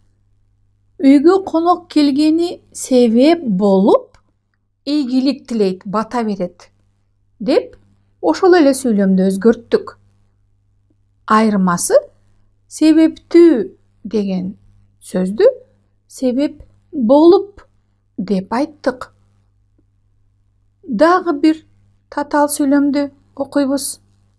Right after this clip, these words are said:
«Ак жол каалап,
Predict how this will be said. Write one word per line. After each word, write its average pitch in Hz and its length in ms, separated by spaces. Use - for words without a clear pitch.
«Ак 233 400
жол 247 480
каалап, 196 800